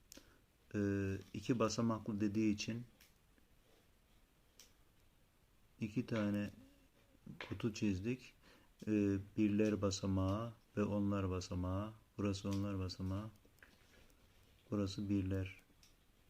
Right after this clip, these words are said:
basamağı. Şimdi bi-, birler basamağından başlayalım. Altı sayıdan birini yazabiliriz. Altı tane durum var. Onlar basamağında da aynısı.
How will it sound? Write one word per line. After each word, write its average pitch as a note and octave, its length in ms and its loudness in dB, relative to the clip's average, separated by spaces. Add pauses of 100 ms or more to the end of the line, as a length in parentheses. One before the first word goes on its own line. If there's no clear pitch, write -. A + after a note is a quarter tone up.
basamağı. F#2+ 640 -4 (560)
Şimdi B2 720 2 (680)
bi-, G#2 540 0 (120)
birler B2+ 380 2
basamağından A2+ 680 0
başlayalım. G2+ 600 0 (540)
Altı A2 340 0
sayıdan G#2 460 4
birini G#2 260 4
yazabiliriz. G2+ 800 0 (440)
Altı G#2+ 300 -2
tane G2+ 400 2
durum G2+ 360 4
var. G#2 240 0 (360)
Onlar G#2+ 360 2
basamağında G#2+ 600 0
da G2 80 0
aynısı. F#2+ 600 -2